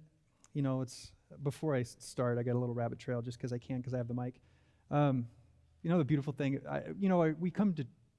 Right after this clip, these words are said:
to church, but we are the church, right? So the beautiful thing about coming here to worship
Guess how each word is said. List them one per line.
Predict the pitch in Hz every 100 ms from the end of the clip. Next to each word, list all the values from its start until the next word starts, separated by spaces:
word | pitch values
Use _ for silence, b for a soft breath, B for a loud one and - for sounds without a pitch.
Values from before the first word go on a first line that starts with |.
| _
to | - 143
church, | - 151 143 - - - _ _
but | -
we | 135 165 160
are | 131 120
the | 120
church, | 131 123 -
right? | 139 151 - b b b b b b b _ -
So | 170
the | 156
beautiful | 131 190 214 - 156
thing | - 180 160
about | 131 143 139
coming | - 175 165 151
here | 139 151 143 135 -
to | 143
worship | 131 139 143 -